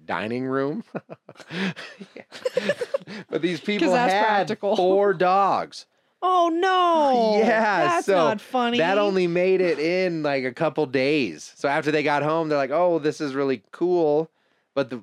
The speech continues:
Speaker 1: the second they let the dogs back in the house, they were, it was
Speaker 2: Oh,
Speaker 1: over.
Speaker 2: yeah. The torn A C Ls all
Speaker 1: Yeah.
Speaker 2: day long right
Speaker 1: So
Speaker 2: there.
Speaker 1: reality shows have
Speaker 2: <laughs>
Speaker 1: always just kinda seemed just stupid. I do
Speaker 2: Yeah.
Speaker 1: like the ones that are the helping people ones.
Speaker 2: Yeah.
Speaker 1: Those I do like.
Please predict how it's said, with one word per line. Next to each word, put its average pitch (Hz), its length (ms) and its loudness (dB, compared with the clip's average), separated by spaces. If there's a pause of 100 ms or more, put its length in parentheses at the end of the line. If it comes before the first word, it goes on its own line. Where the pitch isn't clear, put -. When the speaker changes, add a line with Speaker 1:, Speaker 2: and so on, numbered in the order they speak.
(120)
Speaker 1:
the 131 140 -2
second 170 520 -2
they 160 120 0
let 147 200 0
the 147 80 -6
dogs 135 380 0
back 147 260 -2
in 147 60 -4
the 147 80 -4
house, 151 440 -2
they 123 220 0
were, 120 140 0
it 123 80 0
was 120 80 -2
Speaker 2:
Oh, 131 260 2
Speaker 1:
over. 269 80 0
Speaker 2:
yeah. 226 480 -2 (200)
The 220 80 -20
torn 269 300 -2
A 262 180 0
C 262 180 -4
Ls 254 160 0
all 254 60 0
Speaker 1:
Yeah. 233 300 0
Speaker 2:
day 233 180 2
long 233 320 0
right 214 180 -2
Speaker 1:
So 180 260 4
Speaker 2:
there. 170 100 0
Speaker 1:
reality 220 440 2
shows 185 320 2
have 151 80 0
Speaker 2:
<laughs> 156 120 4
Speaker 1:
always 147 280 2
just 123 200 -2
kinda 123 280 -2
seemed 107 680 -6 (640)
just 151 240 -2 (160)
stupid. 95 560 -8 (160)
I 151 120 0
do 185 80 2
Speaker 2:
Yeah. 233 60 4
Speaker 1:
like 233 220 0
the 208 140 2
ones 170 360 0
that 143 140 2
are 135 100 2
the 113 120 -2
helping 123 400 -2
people 123 260 -4
ones. 127 220 0
Speaker 2:
Yeah. 190 160 0
Speaker 1:
Those 160 220 0
I 147 100 2
do 135 160 -2
like. 131 340 -2